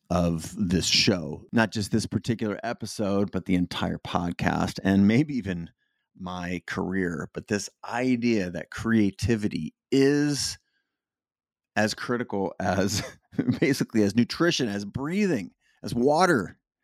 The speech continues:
But let this be a reminder to you that the active pursuit, as often as possible, being aware of pursuing your creativity in every endeavor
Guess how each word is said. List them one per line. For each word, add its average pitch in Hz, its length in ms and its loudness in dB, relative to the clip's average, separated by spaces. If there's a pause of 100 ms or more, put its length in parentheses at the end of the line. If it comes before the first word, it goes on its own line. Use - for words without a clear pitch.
(200)
But 85 220 -4
let 98 320 -2
this 98 160 0
be 98 160 2
a 87 60 0
reminder 90 500 2
to 90 200 -10
you 80 360 -8
that 85 440 -4 (280)
the 95 300 0
active 95 520 0
pursuit, - 640 2 (160)
as 87 160 -10 (100)
often 92 380 2
as 104 140 -2
possible, 104 500 -6
being 104 460 -2
aware 101 480 2
of 110 180 -6
pursuing 110 420 -2
your 104 120 2
creativity 101 560 0
in 101 240 0 (100)
every 123 380 0
endeavor 113 580 0